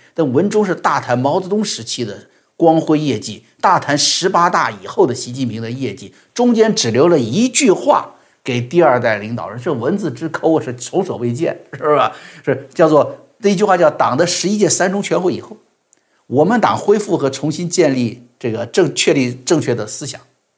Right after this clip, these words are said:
啊，就，就这么一条啊，领导全国人民开创了改革开放和社会主义现代化建设的崭新局面。全文呢，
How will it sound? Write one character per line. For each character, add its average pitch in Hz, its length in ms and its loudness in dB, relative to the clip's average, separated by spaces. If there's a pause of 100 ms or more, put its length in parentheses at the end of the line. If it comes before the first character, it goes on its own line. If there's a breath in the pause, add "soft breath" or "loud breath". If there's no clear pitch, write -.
(300)
啊， - 380 -14 (300)
就， 139 140 -4
就 131 180 -4
这 123 100 0
么 139 100 0
一 120 80 -2
条 - 400 -2
啊， 110 120 -6
领 143 220 0
导 160 140 4
全 151 200 2
国 151 120 4
人 135 160 2
民 131 120 0
开 143 160 0
创 139 240 2
了 107 220 0 (160 loud breath)
改 92 180 -4
革 143 140 0
开 147 200 4
放 127 140 2
和 131 100 -4
社 131 180 -4
会 120 40 -4
主 113 100 -10
义 104 60 -10
现 117 160 -6
代 110 60 -4
化 104 120 -4
建 104 220 -8
设 92 140 -14
的 87 260 -16
崭 - 180 -18
新 101 200 -20
局 95 160 -20
面。 95 120 -20 (1700)
全 131 520 -2
文 95 240 -6
呢， 98 180 -10